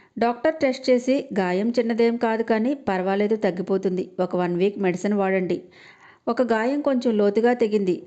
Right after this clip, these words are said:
అని ఇంజెక్షన్స్ చేశాడు. "ఎక్కువగా నీటిలోకి వెళ్ళకండి, బ్యాండేజ్ తడవనియొద్దు," అని కట్టుకట్టి మెడిసిన్స్ ఇచ్చేసి పంపించేశాడు. బయటికి వచ్చిన శౌర్య బాబుతో కలిసి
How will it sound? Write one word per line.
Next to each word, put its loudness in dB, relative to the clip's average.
అని 0
ఇంజెక్షన్స్ -4
చేశాడు. 0
"ఎక్కువగా 2
నీటిలోకి 0
వెళ్ళకండి, 2
బ్యాండేజ్ 0
తడవనియొద్దు," 0
అని 0
కట్టుకట్టి 0
మెడిసిన్స్ -2
ఇచ్చేసి -2
పంపించేశాడు. -4
బయటికి 0
వచ్చిన 2
శౌర్య 0
బాబుతో 0
కలిసి -2